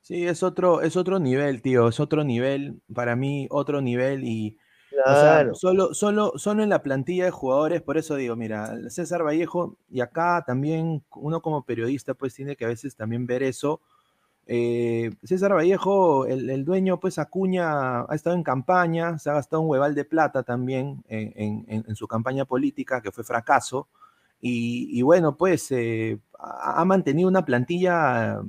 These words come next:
Speaker 1: con, con jugadores, pues, para mí, reciclados del fútbol peruano, y, eh, esa es la presentación de, de uno de los equipos más pudientes del Perú, ¿no?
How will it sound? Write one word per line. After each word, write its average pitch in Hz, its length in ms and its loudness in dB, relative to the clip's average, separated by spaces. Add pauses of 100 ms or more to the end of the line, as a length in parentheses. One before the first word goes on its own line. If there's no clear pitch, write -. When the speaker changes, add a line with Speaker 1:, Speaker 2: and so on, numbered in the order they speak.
(280)
Speaker 1:
con, 120 260 -2
con 117 160 -2
jugadores, 147 420 2
pues, 165 540 -4
para 120 220 -2
mí, 180 260 2 (440)
reciclados 151 880 2
del 120 100 2
fútbol 143 260 -2
peruano, 131 520 0 (640)
y, 123 580 -2
eh, - 160 -8
esa 170 220 4
es 185 60 6
la 180 140 4
presentación 143 760 0
de, 117 420 0
de 117 100 -4
uno 143 80 -4
de 151 60 -2
los 143 160 -2
equipos 135 280 -2
más 135 180 -2
pudientes 139 500 0
del 120 140 0
Perú, 110 300 2
¿no? 107 360 -2